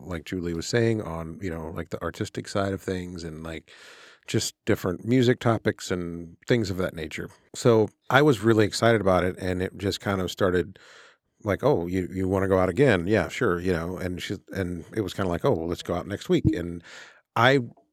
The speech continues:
really didn't take the time to stop and see it from Julie's point of view. And when she came to me and we started talking about it, I felt defensive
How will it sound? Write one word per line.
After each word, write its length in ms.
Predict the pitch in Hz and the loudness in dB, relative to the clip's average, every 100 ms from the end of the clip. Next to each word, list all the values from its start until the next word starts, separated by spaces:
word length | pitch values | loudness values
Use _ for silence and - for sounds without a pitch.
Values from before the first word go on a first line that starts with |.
| - | -2
really 320 | 120 131 135 | 4 6 6
didn't 380 | 98 120 113 107 | 4 2 2 -2
take 260 | - 107 - | -2 -2 -2
the 80 | - | -8
time 520 | 117 104 87 90 95 _ _ | -4 -2 -2 -4 -12 _ _
to 100 | - | -6
stop 440 | 92 - 95 92 - | -4 0 0 0 -4
and 160 | 95 85 | -10 -6
see 300 | - 113 98 | -4 -2 0
it 140 | 78 | -2
from 200 | - 85 | -6 -10
Julie's 340 | 78 87 80 - | -8 -6 -6 -6
point 240 | 92 80 | -10 -10
of 60 | 78 | -4
view. 380 | 101 80 71 _ _ - | -2 0 -4 _ _ -6
And 560 | 104 95 90 85 85 87 _ _ | -4 -2 -2 -4 -8 -12 _ _
when 140 | 107 | -8
she 140 | 90 - | -6 -4
came 260 | - 117 | 0 0
to 60 | 104 | 0
me 260 | 92 87 82 | -4 -6 -8
and 180 | 85 | -10
we 120 | 82 80 | -10 -8
started 340 | - 82 78 | -6 -6 -6
talking 400 | - 113 110 95 | -6 -6 -6 -10
about 280 | 80 80 76 | -10 -8 -8
it, 140 | 76 - _ | -8 -14 _
I 100 | 104 | -8
felt 360 | 98 - 95 85 _ - 110 | -6 -4 -4 -6 _ -16 -6
defensive 680 | 104 139 160 - 76 87 | -2 0 -2 -4 -8 -8